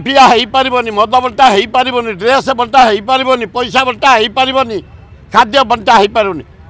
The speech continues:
କାହିଁ ହଉଛି? କ'ଣ ପାଇଁ ହଉଛି?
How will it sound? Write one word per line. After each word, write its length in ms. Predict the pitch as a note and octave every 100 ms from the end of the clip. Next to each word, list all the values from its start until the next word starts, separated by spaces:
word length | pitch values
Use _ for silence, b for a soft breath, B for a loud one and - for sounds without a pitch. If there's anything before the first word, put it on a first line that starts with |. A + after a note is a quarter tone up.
| -
କାହିଁ 200 | D#4+ G#4+ F#4+
ହଉଛି? 360 | F4+ C#4 B3 F#3+ A#2 - - - - - - - - - -
କ'ଣ 220 | E4+ G#4 D#4+
ପାଇଁ 180 | F4 E4+
ହଉଛି? 340 | C#4 C4 -